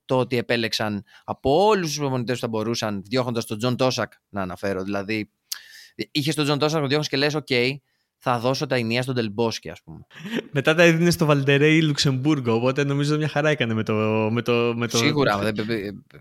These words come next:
Speaker 1: μεγάλο σεβασμός για τον Βιθέντε Ντελμπόσκι και τις προπονητικές του ικανότητες, αλλά απλά λέω σαν βιογραφικό, το οποίο επίσης, ναι, εκείνη τη χρονιά νομίζω στη, στο πρωτάθλημα υπήρχε Αλαβές, υπήρχε η Θέλτα στην αρχή.
Speaker 2: Η Αλαβές η οποία έφτασε στο τελικό του uefa με την, με τη Liverpool.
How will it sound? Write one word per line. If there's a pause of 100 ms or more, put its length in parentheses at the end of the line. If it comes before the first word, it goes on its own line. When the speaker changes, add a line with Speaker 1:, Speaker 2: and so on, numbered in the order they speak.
(160)
Speaker 1:
μεγάλο
σεβασμός
για
τον
Βιθέντε
Ντελμπόσκι
και
τις
προπονητικές
του
ικανότητες,
αλλά
απλά
λέω
σαν (340)
βιογραφικό, (240)
το
οποίο
επίσης,
ναι,
εκείνη
τη
χρονιά
νομίζω
στη,
στο
πρωτάθλημα (380)
υπήρχε
Αλαβές,
υπήρχε
η
Θέλτα
στην
αρχή.
Speaker 2:
Η
Αλαβές
η
οποία
έφτασε
στο
τελικό
του
uefa
με
την,
με
τη
Liverpool.